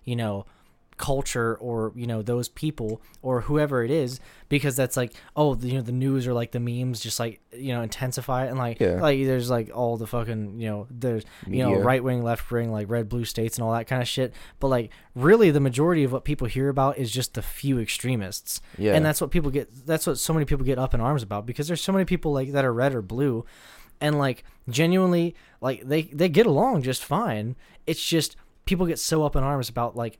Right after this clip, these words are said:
Speaker 1: just the few per-, like, the little percentage
Speaker 2: Of, like,
Speaker 1: of
Speaker 2: ex-, super
Speaker 1: extremists
Speaker 2: extremists, yeah.
Speaker 1: that, like, get, get, get fucking, like,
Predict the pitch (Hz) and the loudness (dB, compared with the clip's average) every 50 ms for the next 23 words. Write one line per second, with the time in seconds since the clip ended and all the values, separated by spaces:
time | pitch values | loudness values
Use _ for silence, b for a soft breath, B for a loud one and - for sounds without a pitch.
0 | _ - 131 127 139 - - - - - - - - - 135 135 143 151 156 156 | _ -12 -4 -2 -2 -2 -2 -8 -12 -12 -12 -18 -16 -12 -8 -4 -2 0 0 2
1 | 160 160 165 156 b b b b - - 156 147 139 143 135 127 - - 131 127 | 2 2 0 -2 b b b b 4 4 4 4 2 0 0 0 0 -2 -2 0
2 | 135 139 151 160 165 165 160 156 160 - - - - - 151 139 - - 151 139 | 2 4 4 4 4 6 4 4 2 -2 -6 -2 4 4 4 4 4 2 2 2
3 | 131 123 117 107 98 107 - - - 107 98 101 92 87 139 127 131 127 - - | 2 0 -2 -4 -6 -8 -10 -6 -6 -6 -4 -2 -2 0 0 0 0 0 -2 -2
4 | - - 143 143 139 127 110 104 98 98 95 90 87 82 87 92 - - - - | 0 0 2 2 2 0 0 -2 -4 -4 -4 -4 -2 -4 -4 -4 -6 -8 -10 -10
5 | - - 95 90 85 - - - - 120 117 110 _ - 135 131 - - 139 165 | -8 -6 -2 0 2 2 2 2 0 -2 -2 -4 _ -4 -4 -4 -4 -6 -14 -14
6 | 147 131 139 139 131 110 131 120 131 135 127 - - - - - 139 131 - 131 | -6 0 0 0 0 0 -4 -4 -2 -2 -2 -4 -8 -16 -4 -2 -2 0 0 -2
7 | 120 117 113 113 104 - - | -2 -2 -2 -4 -4 -6 -12